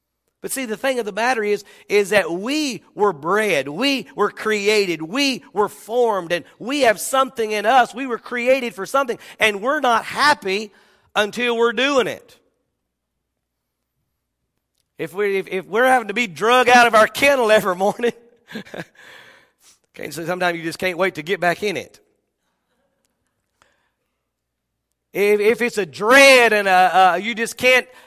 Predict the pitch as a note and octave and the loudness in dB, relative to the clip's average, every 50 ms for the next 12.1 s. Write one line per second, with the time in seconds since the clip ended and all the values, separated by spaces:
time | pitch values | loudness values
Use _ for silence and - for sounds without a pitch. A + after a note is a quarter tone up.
0 | _ - F3 F#3+ G3 A3+ A3+ F#3+ A#3 A#3 - G#3 G#3+ A3 A#3+ B3 B3 A#3+ B3 B3 | _ -2 2 4 4 4 4 4 0 -6 -6 -2 0 2 4 6 6 6 6 4
1 | B3 B3 B3+ A#3 A#3 A3 G#3 B3 B3+ A#3 G#3+ F3+ F#3+ B3+ A#3+ B3 B3+ A#3+ A3 F#3+ | 4 2 2 0 -2 -2 0 0 0 0 0 0 2 2 4 6 4 4 4 0
2 | G3+ G3 B3 A#3+ A#3+ B3 B3+ B3 A#3 A3+ G#3 G3+ B3+ A#3+ - F3+ G#3+ A#3+ B3+ B3 | -2 0 2 4 6 6 6 6 6 4 0 -2 -4 -4 -2 -2 0 0 2 2
3 | A#3 A3+ G#3+ A3 A#3 A#3 G#3+ - - - _ - - D4 D4 A#3 - C4+ C#4+ C4+ | 0 -2 -2 -4 -4 -4 -6 -6 -8 -14 _ -8 -8 -6 -6 -2 0 2 4 4
4 | B3 - - - - - G#3+ B3 B3 A#3+ A3+ A#3 A#3+ A#3+ A#3+ A3+ G#3 G3+ G#3 A#3+ | 2 0 -4 -14 -4 0 0 0 2 0 -2 -2 0 2 2 2 2 2 0 0
5 | C#4+ C#4+ A#3 - A#3+ A#3 A3+ A3+ G#3+ G#3 - - - C4 C4 A#3 - - A3 - | 0 0 0 -2 -6 -2 2 2 2 2 0 -4 -8 -6 -6 -6 -6 -8 -10 -10
6 | - - C4+ D4+ C#4 - - - - A2+ F2 _ _ _ _ _ _ _ _ _ | -8 -8 -8 -6 -6 -8 -12 -14 -14 -14 -14 _ _ _ _ _ _ _ _ _
7 | _ _ _ _ _ _ _ _ _ _ - F3 G#3 G#3+ B3 C4 B3+ A#3 G3 F#3 | _ _ _ _ _ _ _ _ _ _ -10 -6 -2 2 4 4 4 4 4 2
8 | F#3 C4 D4+ D#4 D4+ C#4 A#3+ A3 G3+ G3 G#3+ G#3 F#3 F3+ A3+ A#3+ A3+ A3 G#3+ G3+ | 0 0 2 2 4 4 4 2 2 2 0 0 2 2 4 4 4 4 2 -2
9 | - - A#3+ A#3 A3 F#3+ B3+ B3+ A3+ C4+ D4+ C#4 B3 G#3+ F#3 E3 D3+ C#3+ B3 C#4+ | -4 0 0 0 0 -2 -6 -6 -4 -4 -4 -2 -2 -2 -2 -4 -6 -2 0 4
10 | D#4 D#4 C#4+ C4 A3+ - - - - _ _ _ _ _ _ _ _ _ _ _ | 4 4 4 4 0 -6 -16 -20 -20 _ _ _ _ _ _ _ _ _ _ _
11 | _ _ - - G3+ - - - - - B3 B3 A#3+ A3+ F#3+ E3 C#3+ A#2 G2 F2+ | _ _ -10 -10 -10 -8 -10 -10 -10 -8 -4 -2 0 2 2 2 0 -2 -6 -10
12 | - | -16